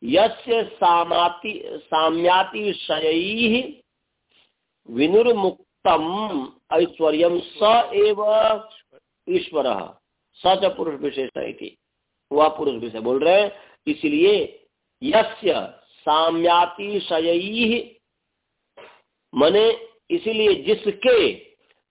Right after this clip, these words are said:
साम्य और अतिशय से विनिर्मुक्त, विनिर्मुक्त ऐश्वर्य है जिसका, कि ये इसके समान है, ये इससे अधिक है इत्यादि, इससे जो रहित है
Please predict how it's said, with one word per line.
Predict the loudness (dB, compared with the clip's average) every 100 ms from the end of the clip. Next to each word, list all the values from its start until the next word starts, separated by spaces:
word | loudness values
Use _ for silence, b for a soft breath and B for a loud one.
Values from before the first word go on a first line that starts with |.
| _
साम्य | _ -2 0 2 2 2
और | 0
अतिशय | 0 -10 -10 -4 -2 0 0 0
से | -2 2 2
विनिर्मुक्त, | 2 -2 -2 -2 -2 -6 -14 _ _ -8 -4 0 -2 -2 -4 -2 -2 0 0 0
विनिर्मुक्त | 0 2 2 2 2 0 0 -4 -4 -4 -8 -2
ऐश्वर्य | 0 -2 -2 2 2 2
है | 0 2 0 -2 -8
जिसका, | -10 -8 0 2 0 -6 -20 _ _ _ _ _ _ _ _ -6
कि | 0
ये | 0 0
इसके | -6 -8
समान | -6 -4 -2 0
है, | 2 0
ये | 0 -4
इससे | -2
अधिक | -2 -2 -2 0
है | 0
इत्यादि, | 0 -4 -2
इससे | -6 0 2
जो | 4 2
रहित | 0 0 -2 -2
है | -4 0 0 0 -2 -14